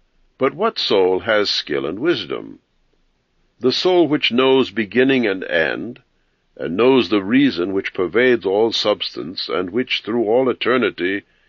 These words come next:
in periodic cycles, administers the universe. Soon,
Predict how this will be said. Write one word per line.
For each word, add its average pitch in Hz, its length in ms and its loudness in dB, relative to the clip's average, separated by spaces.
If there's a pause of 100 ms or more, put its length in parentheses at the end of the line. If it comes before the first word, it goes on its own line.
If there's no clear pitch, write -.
(220)
in 82 220 -6
periodic 117 720 2
cycles, 85 580 -2
administers 127 800 0
the 156 120 -2
universe. 69 800 -4 (1500)
Soon, 123 720 4